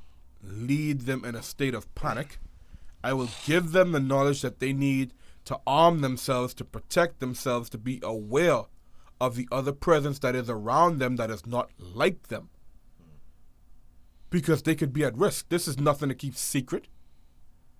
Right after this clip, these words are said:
It take them, what? How much decades to finally admit, "Oh, unidentified flying options, uh, um, objects exist, and we just didn't know what they was, therefore we couldn't tell anybody"?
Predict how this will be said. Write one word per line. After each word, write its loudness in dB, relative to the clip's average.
It -4
take 4
them, 4
what? -2
How 4
much 4
decades -2
to -4
finally 4
admit, -2
"Oh, 4
unidentified 2
flying 2
options, -2
uh, -2
um, -2
objects -2
exist, -6
and -4
we 2
just -2
didn't -2
know -2
what -2
they -2
was, -2
therefore -2
we -2
couldn't -4
tell 0
anybody"? -6